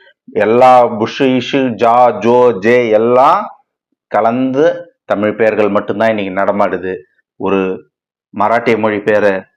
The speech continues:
ஒரு இந்தி மொழி பேரு, ஒரு தெலுங்கு பெயர், இப்படி பல மொழி பெயர்களை வச்சுக்கிட்டு இது நாகரிக பெயர்னு சொல்லிட்டு இன்னைக்கு தமிழை சுத்திக்கிட்டு இருக்கிறோம். இன்னைக்கு வந்து பார்த்தா இளங்கோவடிகள் இங்க பார்த்த கணமே மாரடித்து இறந்திருப்பார். இரவு பத்து மணி ஆச்சு.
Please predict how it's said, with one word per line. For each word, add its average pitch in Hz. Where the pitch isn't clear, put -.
ஒரு 98
இந்தி 117
மொழி 107
பேரு, 98
ஒரு 98
தெலுங்கு 120
பெயர், 101
இப்படி 113
பல 123
மொழி 147
பெயர்களை 131
வச்சுக்கிட்டு 123
இது 113
நாகரிக 135
பெயர்னு 120
சொல்லிட்டு 117
இன்னைக்கு 117
தமிழை 110
சுத்திக்கிட்டு 101
இருக்கிறோம். 90
இன்னைக்கு 113
வந்து 120
பார்த்தா 113
இளங்கோவடிகள் 113
இங்க 107
பார்த்த 117
கணமே 120
மாரடித்து 113
இறந்திருப்பார். 101
இரவு 104
பத்து 107
மணி 107
ஆச்சு. 95